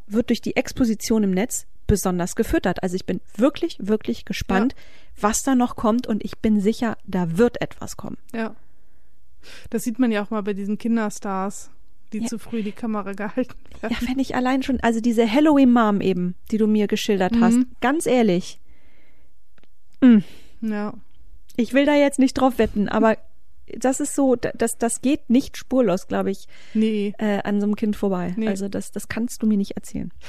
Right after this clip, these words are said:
Speaker 2: Aber andersrum dürfte es auch spannend sein, was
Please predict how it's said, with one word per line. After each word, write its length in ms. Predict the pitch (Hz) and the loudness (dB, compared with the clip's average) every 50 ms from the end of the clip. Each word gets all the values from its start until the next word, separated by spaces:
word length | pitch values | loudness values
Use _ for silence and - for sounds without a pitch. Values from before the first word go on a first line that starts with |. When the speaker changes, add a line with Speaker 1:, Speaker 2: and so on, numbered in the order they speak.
| - - - - | -14 -12 -8 -2
Speaker 2:
Aber 240 | - 247 254 247 - - - - - | 2 2 2 2 0 -6 -12 -8 -2
andersrum 580 | 220 240 262 320 330 - - - 330 359 359 - | 2 2 2 2 0 -2 -6 -6 -6 -6 -4 -4
dürfte 240 | 339 330 - - 320 | -4 -4 -4 -4 -6
es 140 | - - - | -6 -6 -6
auch 180 | - 330 - | -6 -4 -6
spannend 520 | - - - 220 202 202 196 202 202 - - - - | -6 -6 -4 -2 -2 -2 -2 -4 -6 -6 -10 -12 -12
sein, 460 | - 208 - 220 202 196 196 196 202 202 - - - - - - | -10 -6 -6 -4 -4 -4 -4 -6 -6 -8 -8 -12 -12 -12 -10 -4
was 300 | - 214 226 233 - - | -2 -2 -2 -2 -4 -10